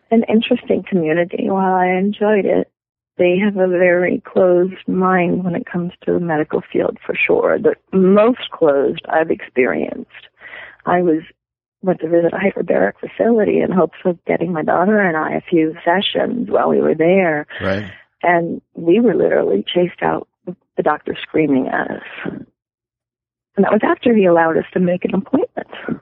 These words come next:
Speaker 1: interestingly enough.
Speaker 2: Okay, so this is blowing my mind too.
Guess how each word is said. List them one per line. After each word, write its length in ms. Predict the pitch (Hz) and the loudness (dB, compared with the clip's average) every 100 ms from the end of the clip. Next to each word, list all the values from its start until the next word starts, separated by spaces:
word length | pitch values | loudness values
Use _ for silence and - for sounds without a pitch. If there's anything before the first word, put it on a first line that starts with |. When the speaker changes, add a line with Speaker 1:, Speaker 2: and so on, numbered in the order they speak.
| - | -2
Speaker 1:
interestingly 760 | 185 175 - - - - - - | -2 -2 -6 -6 -4 0 0 0
enough. 280 | - - - - - - - _ _ _ _ _ _ _ _ _ - | 0 0 0 -6 -8 -10 -12 _ _ _ _ _ _ _ _ _ -6
Speaker 2:
Okay, 280 | 107 - 90 | -6 -4 -6
so 140 | - 104 | -4 -2
this 180 | 110 104 | -2 -2
is 60 | |
blowing 400 | 90 101 101 98 | 0 0 2 0
my 120 | 95 92 | -2 -2
mind 340 | 90 92 90 | -4 -6 -4
too. 240 | 110 87 | -4 -6